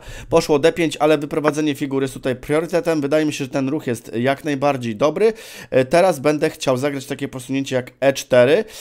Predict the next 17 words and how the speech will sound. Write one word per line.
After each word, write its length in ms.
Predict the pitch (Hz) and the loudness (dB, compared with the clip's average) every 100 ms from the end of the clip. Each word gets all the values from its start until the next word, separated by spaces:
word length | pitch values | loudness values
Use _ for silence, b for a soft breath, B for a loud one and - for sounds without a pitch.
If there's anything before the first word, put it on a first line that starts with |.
| B B | B B
E, 380 | - 127 123 127 | 2 6 6 6
no, 200 | 135 147 | 6 2
fajne 420 | 170 170 160 156 135 | 2 4 4 4 0
kopytka 460 | 139 170 165 - | -2 -4 -4 -4
tutaj 240 | 135 131 120 | -4 -2 -2
mogą 260 | 123 123 | -2 0
nastąpić, 760 | 123 113 120 113 110 131 - 123 | -2 -2 -2 -2 -4 -6 -4 -2
e, 160 | 117 | -2
powiem 340 | 113 117 117 113 | -2 -4 -2 -4
szczerze. 460 | - 110 104 113 | -2 -2 0 -2
Zobaczymy, 440 | 123 127 123 147 131 | -2 -4 -2 0 0
jak 100 | 127 | -2
przeciwnik 360 | 117 127 127 | -6 -6 -6
zareaguje. 480 | 113 120 120 113 104 | -2 0 0 0 -2
Po 120 | 104 | -2
takim 380 | 120 190 196 156 | -2 -2 0 0
ruchu, 380 | 151 151 156 196 | 2 2 0 0